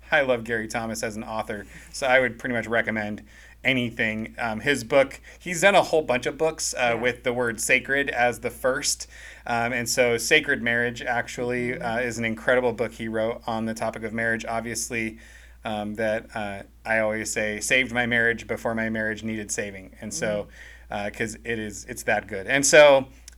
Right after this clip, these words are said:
Speaker 1: uh, because I just gave such a loving, uh, you know, review of that book,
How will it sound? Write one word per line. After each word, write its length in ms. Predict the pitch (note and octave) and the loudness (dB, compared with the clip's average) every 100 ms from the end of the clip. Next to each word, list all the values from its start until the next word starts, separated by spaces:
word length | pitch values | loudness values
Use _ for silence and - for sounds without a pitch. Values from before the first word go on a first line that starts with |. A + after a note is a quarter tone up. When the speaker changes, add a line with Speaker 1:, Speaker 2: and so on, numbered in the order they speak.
| - | -6
Speaker 1:
uh, 200 | B2+ A#2+ | -2 -2
because 260 | C3+ F3+ | 0 4
I 140 | F3 E3 | 6 6
just 220 | D#3 C#3 | 4 4
gave 180 | C#3+ C#3 | 4 6
such 180 | D#3+ C#3+ | 4 4
a 80 | |
loving, 640 | B2+ C3 C#3 C#3 C3+ C3 B2 | 4 6 4 4 4 2 0
uh, 480 | A#2+ A2+ A2 A2 - | 0 0 2 0 -4
you 120 | A#2+ | -6
know, 260 | A2 G#2+ A2 | -4 -2 -2
review 420 | A#2+ A#2+ B2 D3+ | -2 -2 2 6
of 140 | C3+ A2+ | 6 8
that 260 | A#2 A#2 | 6 4
book, 360 | G#2+ A#2+ A2+ | 2 2 0